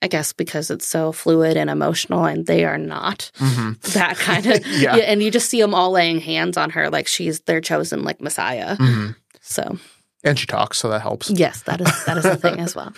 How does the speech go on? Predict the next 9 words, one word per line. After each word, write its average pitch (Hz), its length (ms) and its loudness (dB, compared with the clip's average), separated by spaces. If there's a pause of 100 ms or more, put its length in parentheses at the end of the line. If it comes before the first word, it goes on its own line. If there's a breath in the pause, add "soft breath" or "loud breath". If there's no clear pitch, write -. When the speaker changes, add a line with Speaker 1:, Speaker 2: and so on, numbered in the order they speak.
Speaker 1:
<laughs> 285 600 4 (880)
When 208 160 4
Adelaide 277 540 0
allows 185 420 2
Red 175 200 0
to - 100 -2
attack, 156 380 -2
she 175 180 -2
impales 190 1040 2